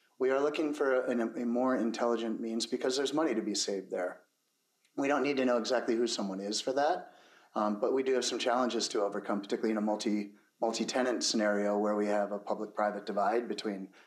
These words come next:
that space that is public and is managed by the owner of the building versus the lease space that the tenant's occupying. So it's, th-, those sorts of decisions are very simple. Um, we also are following, uh, fairly established practices around many of those endpoint systems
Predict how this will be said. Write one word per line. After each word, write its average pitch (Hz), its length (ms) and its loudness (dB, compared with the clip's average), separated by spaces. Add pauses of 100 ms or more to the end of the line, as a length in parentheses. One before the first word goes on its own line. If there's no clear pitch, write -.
that - 160 0
space 107 300 0
that 104 120 2
is 98 100 -2
public 120 400 0
and 104 80 0
is 95 160 -4
managed 104 300 0
by 98 160 2
the 95 120 -6
owner 113 280 0
of 131 100 -2
the 139 60 -2
building 147 400 0 (360)
versus 110 340 2
the 110 80 -2
lease 131 240 0
space 95 380 0
that 107 160 -4
the 101 80 -12
tenant's 120 340 0
occupying. 92 580 -4 (520)
So 110 240 0
it's, 104 300 0 (320)
th-, 139 200 0
those 160 240 2
sorts 151 200 2
of 123 100 -4
decisions 113 520 0
are 110 40 0
very 101 240 -2
simple. 98 520 -4 (160)
Um, 104 360 -2
we 127 140 2
also 151 320 2
are 135 100 2
following, 131 560 0 (420)
uh, 113 200 2 (100)
fairly 131 300 2
established 123 520 0
practices 120 640 0
around 107 320 -2
many 110 180 -2
of 104 100 -4
those 107 280 -2 (100)
endpoint 110 460 -4
systems 107 640 -2